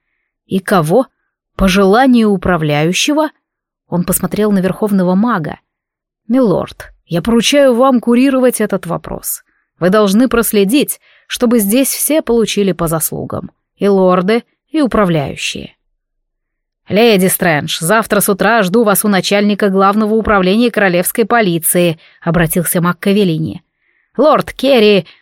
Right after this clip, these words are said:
мой хороший друг, и охотно поможет разобраться с этим безобразием". "Благодарю вас, милорд", присела в книгсоне девушка. "С утра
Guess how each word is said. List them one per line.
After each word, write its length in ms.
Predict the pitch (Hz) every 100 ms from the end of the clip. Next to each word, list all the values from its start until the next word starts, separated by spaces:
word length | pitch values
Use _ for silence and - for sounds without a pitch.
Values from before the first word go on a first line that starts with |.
| _
мой 120 | 285
хороший 400 | 185 175 156 -
друг, 320 | 156 226 294
и 20 | 160
охотно 640 | 156 - 175 254 294 302
поможет 400 | 285 220 214 220
разобраться 680 | 196 190 170 175 202 214 180 - - -
с 120 | -
этим 400 | 262 202 - 190
безобразием". 960 | 180 175 180 170 160 151 - 143 139 165 _ _ _ _ _ -
"Благодарю 520 | 233 226 233 269 254
вас, 220 | 185 -
милорд", 520 | 254 285 220 165 - _ _ -
присела 420 | 202 - 190 165
в 80 | -
книгсоне 560 | 185 185 - 208 233
девушка. 540 | 190 165 170 - 170 - _ _ _ _
"С 160 | - 262
утра 360 | 254 294 277